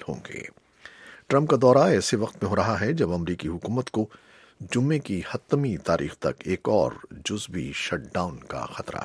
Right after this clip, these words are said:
ہے۔ وینزویلا کا عبوری صدر وان گائیڈو نے، جنہیں امریکہ اور دوسرے پچاس ملکوں نے صدر تسلیم کیا ہے،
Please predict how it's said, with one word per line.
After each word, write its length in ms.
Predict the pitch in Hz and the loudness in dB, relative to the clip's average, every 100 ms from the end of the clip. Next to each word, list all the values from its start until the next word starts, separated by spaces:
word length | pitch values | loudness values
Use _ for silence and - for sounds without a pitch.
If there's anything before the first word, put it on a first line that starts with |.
| - | -10
ہے۔ 120 | - - _ _ _ _ _ _ _ _ _ _ _ - - - - - | -10 -12 _ _ _ _ _ _ _ _ _ _ _ -20 -20 -20 -20 -2
وینزویلا 440 | 117 135 127 160 185 | 2 4 6 6 6
کا 100 | 190 | 6
عبوری 320 | 135 147 139 | 4 2 0
صدر 280 | - 143 170 - | 2 2 2 -2
وان 240 | 107 107 104 | 2 2 4
گائیڈو 320 | 110 113 107 135 | 4 2 2 -2
نے، 240 | 69 - - - - - _ | -4 -10 -16 -20 -20 -20 _
جنہیں 280 | 107 113 117 | -2 0 0
امریکہ 520 | 110 107 127 151 143 254 | -2 0 0 2 0 0
اور 280 | 104 90 80 | 0 2 2
دوسرے 500 | 71 117 127 - 87 | -2 -4 -4 0 0
پچاس 440 | 87 92 120 - | 0 2 2 2
ملکوں 300 | 95 95 - | -2 -2 0
نے 100 | 90 | 0
صدر 360 | - - 143 76 | 0 2 2 2
تسلیم 380 | 69 - 82 67 | -4 -6 -4 -6
کیا 360 | - 71 69 | -2 -2 -2
ہے، 80 | - | -2